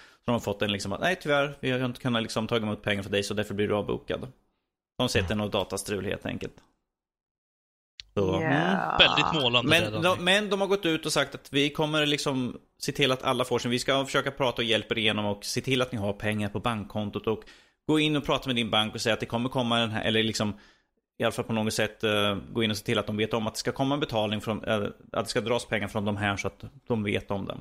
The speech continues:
Speaker 1: De har gått ut på
Speaker 2: Ja,
Speaker 1: sin
Speaker 2: okej.
Speaker 1: Reddit-tråd och sagt, ja,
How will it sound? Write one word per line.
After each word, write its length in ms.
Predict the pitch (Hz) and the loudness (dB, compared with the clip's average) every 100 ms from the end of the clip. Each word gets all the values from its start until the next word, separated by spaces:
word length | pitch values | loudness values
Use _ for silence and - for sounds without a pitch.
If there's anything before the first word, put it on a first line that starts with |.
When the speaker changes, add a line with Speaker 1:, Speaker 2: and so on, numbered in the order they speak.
| - - | -8 -4
Speaker 1:
De 120 | 117 | 0
har 80 | 113 | 0
gått 160 | 113 | 0
ut 160 | 113 - | -2 0
på 180 | 113 107 | 2 4
Speaker 2:
Ja, 340 | 107 104 104 107 | 4 4 4 4
Speaker 1:
sin 140 | 113 | 2
Speaker 2:
okej. 120 | 104 | 4
Speaker 1:
Reddit-tråd 520 | 107 101 98 113 104 98 | 2 0 -4 0 2 2
och 80 | |
sagt, 240 | - 95 - | -2 -4 -4
ja, 140 | 87 | -6